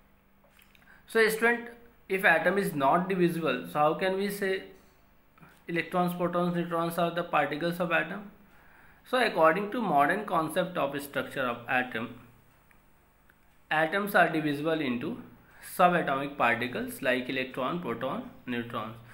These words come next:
So student, we can simply say electron, proton, neutrons are the subatomic particles of an atom, right? You can see from this structure, electrons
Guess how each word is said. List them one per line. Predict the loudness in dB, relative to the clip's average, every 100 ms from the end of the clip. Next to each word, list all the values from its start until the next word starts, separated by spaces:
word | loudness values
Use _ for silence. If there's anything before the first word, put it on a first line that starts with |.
| -14 -2
So | -2
student, | 0 -2
we | 0
can | 0 0
simply | -2 -4 -4 -2
say | -2
electron, | -2 -2 -4 -4
proton, | -4 -6 -4 -6
neutrons | -6 -6 -2 -2 -2
are | 0 0 0
the | -2 -4 -8 -18 -18 -12 0
subatomic | 2 4 4 2 0 -2 2
particles | 4 4 0 -2 -2 -2
of | -4 -2
an | -2 -4 -6 -14 -20 _ -12
atom, | -12 -8 -6 -8 -12 -20 _ _ _ _ _ _ _ _ _ _
right? | -2 -2 -2 -6 -16 -20 -20 -20 -6
You | 0
can | 2 2
see | 0
from | 0 2 2
this | 0 -2 -6
structure, | -4 -4 -4 -4 -6 -6 -12 -20 _ _ _ _ _ _ _ _ _ _ _ _ _
electrons | -4 -2 -2 2 2 2 -4 -8